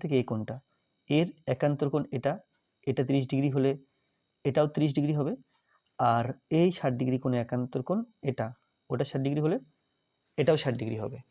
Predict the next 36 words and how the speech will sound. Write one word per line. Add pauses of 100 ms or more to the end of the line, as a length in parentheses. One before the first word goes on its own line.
(2250)
তো (520)
যেহেতু (200)
এই (120)
বাহুর
দৈর্ঘ্যটা
এগারো
মিটার
দেওয়া
আছে,
তাহলে
এখান
থেকে
আমি (160)
বিডি
বের
করতে
পারবো, (140)
বিডি
বের
করতে
পারলে (280)
সি (160)
পাবো, (600)
সি (200)
পেলে (180)
এই
ত্রিভুজ (120)
দিয়ে (100)
আমরা (140)
এই (100)
পাবো। (160)
তাহলে
প্রথম
কাজ
হবে (500)
এবিডি